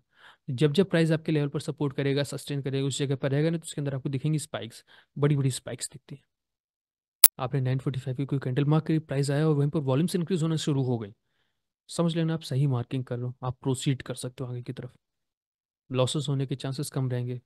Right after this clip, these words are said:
लॉसेस को भी छोड़ दो, आपके एनालिसिस के गलत होने के चांसेस कम रहेंगे। कहीं दूर नहीं जाते हुए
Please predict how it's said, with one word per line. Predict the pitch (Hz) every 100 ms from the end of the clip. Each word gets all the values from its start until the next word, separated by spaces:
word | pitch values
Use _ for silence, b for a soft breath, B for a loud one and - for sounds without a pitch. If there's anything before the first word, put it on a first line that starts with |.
| -
लॉसेस | 123 - -
को | 139
भी | 135
छोड़ | - 139
दो, | 175 B B -
आपके | 131 156
एनालिसिस | 139 123 147 -
के | 156
गलत | 127 156 190
होने | 170 160
के | 127
चांसेस | 139 135 -
कम | 127
रहेंगे। | 127 139 139 135 _ -
कहीं | 147
दूर | 156 135 180 156
नहीं | 147 156
जाते | 135 127 139
हुए | 143